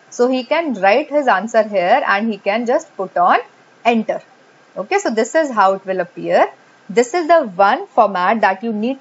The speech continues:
to save and you have to share with the students. The other is, I'll just go back to the hot potatoes and go to File again and go to Save As.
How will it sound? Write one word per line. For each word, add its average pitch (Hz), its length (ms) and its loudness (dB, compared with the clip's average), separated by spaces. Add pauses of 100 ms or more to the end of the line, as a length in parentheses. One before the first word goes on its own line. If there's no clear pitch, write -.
to 320 120 -2
save 196 540 0
and 208 200 0
you 240 80 -2
have 196 280 2
to 311 80 -4
share 202 260 0
with 180 160 -10
the 190 120 -8
students. 170 720 -8 (420)
The 220 200 0
other 247 340 4 (260)
is, - 160 -6 (640)
I'll 214 200 2
just 359 240 -4
go 220 200 2
back 190 480 2
to 220 100 -4
the 214 100 2
hot 190 240 -2
potatoes 196 720 -2 (880)
and 208 580 0
go 254 200 2
to 339 180 -4
File 202 400 0
again 185 480 -2 (280)
and 208 300 0
go 190 140 -2
to 349 240 -2
Save 202 480 0
As. - 420 -2